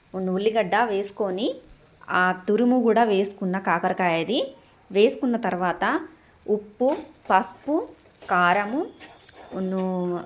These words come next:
ఆ, జీలకర్ర పొడి, కొంచెం అంతా శనగపిండి వేసుకొని ఇట్లా సింపుల్గానే చేసేసుకుంటాను మసాలా. ఇప్పుడైతే మొత్తం రెడీ అయిపోయింది. కొత్తిమీరాకు వేసుకొని ఇంకా చల్లారిన మూలే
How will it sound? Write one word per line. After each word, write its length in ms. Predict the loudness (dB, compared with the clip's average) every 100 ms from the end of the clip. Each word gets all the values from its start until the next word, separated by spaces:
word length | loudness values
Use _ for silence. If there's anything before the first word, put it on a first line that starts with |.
| -6
ఆ, 360 | -2 -2 -4 -2
జీలకర్ర 280 | 0 4 4
పొడి, 440 | 4 4 4 0 -6 -20 -20 -20 -8
కొంచెం 460 | -2 0 2 2 0
అంతా 400 | -2 0 0 0 -4 -18 _ _ _ -10
శనగపిండి 640 | -4 -2 0 0 0 2 2
వేసుకొని 600 | 0 -4 -4 -2 -4 -8 -14 _
ఇట్లా 200 | -4 2
సింపుల్గానే 920 | 0 2 0 2 2 0 -2 -2 -4 -6 -16 -8 -6
చేసేసుకుంటాను 760 | -6 -8 -8 -8 -6 -6 -6
మసాలా. 640 | -6 -8 -6 -4 -2 -2 -4 -12 _ -20 -20 -20 -20 _ _
ఇప్పుడైతే 540 | -6 0 0 2 0 2
మొత్తం 460 | 0 -2 -2 -2
రెడీ 280 | 0 0 2
అయిపోయింది. 600 | 0 0 0 0 0 -2
కొత్తిమీరాకు 600 | 0 -2 0 2 0 0
వేసుకొని 640 | -4 -4 -4 -6 -2 -4 -4 -10 -18 -20 -8
ఇంకా 200 | -4 -4
చల్లారిన 500 | -2 4 4 4 0
మూలే 460 | 0 0 0 0